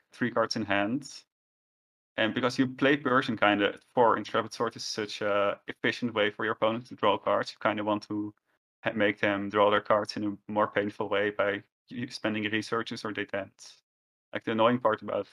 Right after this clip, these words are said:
Intrepid Sword is that it's so, you know, so, so guaranteed to get your opponent their resources without, without wasting anything. And Intrepid Sorting against, when you have three cards in hand, so you go to six cards.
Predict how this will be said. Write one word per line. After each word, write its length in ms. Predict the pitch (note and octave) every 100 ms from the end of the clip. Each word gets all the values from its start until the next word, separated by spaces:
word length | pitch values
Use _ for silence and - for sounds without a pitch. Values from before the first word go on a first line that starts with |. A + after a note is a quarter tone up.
| -
Intrepid 300 | - G#2+ G#2+
Sword 240 | G#2+ G2+
is 60 | -
that 120 | -
it's 200 | - -
so, 360 | - G2 G2 - _ _ _ _ _ _ _ -
you 80 |
know, 120 | G2 G2
so, 520 | - G2+ G2 G2+ -
so 200 | - -
guaranteed 600 | G#2 G#2 G2+ G2 G2+ G#2 - -
to 300 | G#2 G2 G2 _ -
get 180 | G#2+
your 80 | -
opponent 300 | G#2 G#2 G#2
their 120 | G#2+
resources 540 | G2+ G#2 - - - A#2+
without, 180 | G#2+ G#2
without 300 | G#2+ G#2 -
wasting 320 | G2+ - A2
anything. 460 | G#2 A2 A#2 B2+ - - _ _ _ _ _
And 140 | - G#2+
Intrepid 320 | - C3+ B2+
Sorting 280 | - C3 B2
against, 420 | A2 A2+ A2+ -
when 140 | A2+
you 60 | A2+
have 80 | A2+
three 180 | - -
cards 240 | A#2 A#2
in 80 | A#2
hand, 300 | G2+ G#2 C3+
so 240 | - -
you 60 | A2+
go 160 | A2 A2
to 100 | G#2+
six 280 | - G#2+
cards. 540 | - G#2 G#2 - -